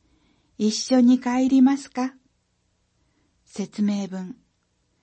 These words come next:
床屋さんが連れてきてくれることも。十九、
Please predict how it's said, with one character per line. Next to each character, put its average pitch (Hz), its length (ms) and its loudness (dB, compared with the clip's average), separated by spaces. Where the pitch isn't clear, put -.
床 233 280 -2
屋 233 120 -2
さ 220 200 -4
ん 220 100 0
が 220 180 -4
連 254 200 2
れ - 0 -
て 277 140 -4
き - 120 -16
て 269 100 -2
く 220 140 -6
れ 185 120 -8
る 202 100 -10
こ 196 180 -12
と 185 160 -10
も。 165 200 -14
十 208 320 -2
九、 - 340 -10